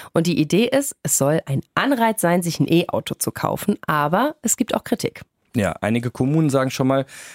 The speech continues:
Speaker 2: uns fehlen dadurch einfach die Einnahmen durch Parkgebühren, die brauchen wir für unseren Haushalt, so ungefähr.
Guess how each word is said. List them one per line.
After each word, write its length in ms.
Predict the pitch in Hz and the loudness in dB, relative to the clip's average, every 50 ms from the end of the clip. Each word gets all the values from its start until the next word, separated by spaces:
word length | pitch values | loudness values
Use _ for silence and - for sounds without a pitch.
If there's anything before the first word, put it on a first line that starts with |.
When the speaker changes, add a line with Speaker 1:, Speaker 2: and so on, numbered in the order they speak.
| - - _ _ _ | -20 -20 _ _ _
Speaker 2:
uns 320 | - 104 110 113 - - - | -2 0 0 2 0 -2 -4
fehlen 280 | - - 98 101 110 | -2 0 2 2 2
dadurch 380 | 113 110 113 123 123 131 127 - | 2 2 2 2 0 -2 -2 -2
einfach 300 | - 98 98 117 107 - | -2 -2 0 -2 -4 -4
die 240 | - 123 - - - | -2 -2 -2 -2 -2
Einnahmen 420 | 92 95 101 110 113 110 113 123 | -2 0 2 2 2 2 0 0
durch 220 | 123 131 123 - - | 0 0 -2 0 -2
Parkgebühren, 680 | 127 143 185 - 147 107 98 107 110 123 147 151 127 | -2 -2 0 0 -2 0 2 2 2 2 2 2 0
die 140 | 120 117 107 | 0 0 -2
brauchen 360 | 110 - 98 110 - - 104 | 0 0 0 0 0 0 0
wir 100 | 104 98 | 0 0
für 120 | - 107 | 0 0
unseren 300 | 101 110 110 101 92 92 | 0 2 2 0 0 0
Haushalt, 420 | 98 101 113 - - 147 156 143 - | 0 0 0 0 0 0 0 -2 -2
so 80 | - | -2
ungefähr. 420 | 92 120 120 - - 123 123 131 | 0 0 0 0 0 0 0 0